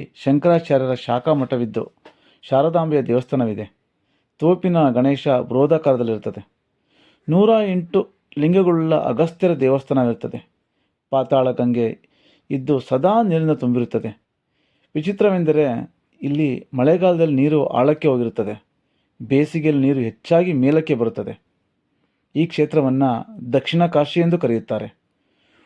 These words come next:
ಒಂದೊಂದು ದಿಕ್ಕಿನಿಂದ ಒಂದೊಂದು ಆಕಾರದಲ್ಲಿ ಗೋಚರಿಸುವ ಶಿವಗಂಗೆ ಬೆಟ್ಟ ಸಕಲ ಚರಾಚರಗಳಲ್ಲಿಯೂ ಸೃಷ್ಟಿಕರ್ತನ ಸಾನ್ನಿಧ್ಯವಿದೆ ಎಂಬ ಭಗವದ್ಗೀತೆಯನ್ನು ನೆನಪಿಸುವುದು.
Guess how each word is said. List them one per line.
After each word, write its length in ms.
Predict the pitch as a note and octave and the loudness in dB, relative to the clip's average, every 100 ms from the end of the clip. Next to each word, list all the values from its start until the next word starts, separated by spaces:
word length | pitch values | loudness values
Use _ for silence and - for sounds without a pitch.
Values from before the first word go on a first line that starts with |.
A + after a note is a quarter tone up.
| - | 0
ಒಂದೊಂದು 400 | F3+ G#3+ A#3+ A3+ | 4 4 4 2
ದಿಕ್ಕಿನಿಂದ 460 | F3 F#3 F3+ D#3+ E3+ D3 - | -2 0 0 2 2 2 0
ಒಂದೊಂದು 360 | C#3+ E3+ G3+ F3 | 2 2 2 2
ಆಕಾರದಲ್ಲಿ 380 | D3 D#3 D3+ C3+ | 2 2 2 0
ಗೋಚರಿಸುವ 580 | - C#3 D3 C3+ C3+ | -2 -2 -4 -4 -4
ಶಿವಗಂಗೆ 560 | B2 - C#3 D3+ D3 D3 | -4 -2 -2 0 2 0
ಬೆಟ್ಟ 260 | A#2+ A#2+ C3 A#2 G2+ _ _ _ _ _ - | 0 0 0 0 -2 _ _ _ _ _ -2
ಸಕಲ 220 | C#3 F3+ | 2 2
ಚರಾಚರಗಳಲ್ಲಿಯೂ 1120 | F3+ D3+ D#3 - - D#3+ D#3 D3+ D3 D3+ D#3+ E3+ - | 4 4 4 2 -2 0 4 2 2 0 -2 -4 -10
ಸೃಷ್ಟಿಕರ್ತನ 680 | - C#3 - G3+ E3 D#3 | -12 -6 -4 0 0 2
ಸಾನ್ನಿಧ್ಯವಿದೆ 680 | D3 - C3 D3+ D#3+ C#3+ C3 | -2 -2 -2 0 0 0 0
ಎಂಬ 220 | B2+ B2 C#3 A#2+ - _ _ _ _ _ _ _ _ | -2 0 2 0 -4 _ _ _ _ _ _ _ _
ಭಗವದ್ಗೀತೆಯನ್ನು 680 | - D#3 G3 F3 F3 D#3 D#3 | -2 2 2 2 0 2 2
ನೆನಪಿಸುವುದು. 580 | D3 C3+ C#3+ C#3 C3 A#2+ | 2 0 -4 -6 -4 -4